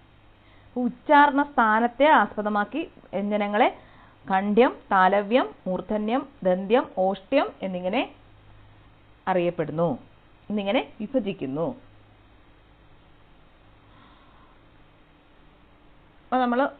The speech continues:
വർണ്ണം, അക്ഷരങ്ങൾ, സ്വരങ്ങൾ, ചുട്ടെഴുത്ത്, വ്യഞ്ജനാക്ഷരങ്ങൾ തുടങ്ങിയവയാണ് ഇന്ന് പഠിച്ചത്.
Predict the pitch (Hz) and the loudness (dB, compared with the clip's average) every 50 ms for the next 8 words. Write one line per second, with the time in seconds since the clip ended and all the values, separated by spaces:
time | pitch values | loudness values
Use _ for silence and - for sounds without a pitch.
0 | - - - 208 220 220 220 220 226 233 254 262 285 285 - - - - - - | -16 -10 -4 0 2 2 2 0 0 2 2 2 2 -2 -8 -18 -20 -20 -20 -16
1 | - - 208 - - 240 - 226 220 220 240 269 277 - 247 214 202 208 214 214 | -14 -14 -12 -8 -6 -4 -4 -2 -2 0 0 0 0 -2 -2 -2 -2 -2 -2 0
2 | 233 254 330 359 - - - _ _ - - - - - - 214 - - - 226 | 0 0 0 -2 -6 -16 -20 _ _ -20 -20 -20 -16 -12 -12 -12 -10 -6 -4 -4
3 | 226 226 220 226 294 330 - - 202 196 196 190 190 202 202 202 196 - - 220 | -4 -4 -4 -6 -8 -8 -8 -8 -10 -10 -8 -6 -6 -6 -6 -6 -8 -8 -8 -6
4 | 214 214 233 277 269 - - 202 208 202 202 202 196 196 190 180 175 180 180 180 | -4 -2 -2 -2 -4 -6 -8 -8 -8 -6 -6 -6 -4 -4 -4 -4 -4 -6 -8 -10
5 | 175 170 170 165 - 185 214 | -10 -10 -10 -10 -6 -4 -4